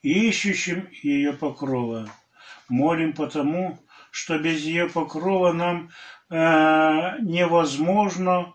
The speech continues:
жить. Мы погибаем за свои беззакония.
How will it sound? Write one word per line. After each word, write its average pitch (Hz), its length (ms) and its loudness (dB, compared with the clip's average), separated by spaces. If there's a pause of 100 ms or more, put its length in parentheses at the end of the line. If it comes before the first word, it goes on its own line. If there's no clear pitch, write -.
(120)
жить. 131 720 -2 (520)
Мы 160 600 4
погибаем 175 920 2
за 175 180 -2
свои 175 360 -2
беззакония. 151 1160 -4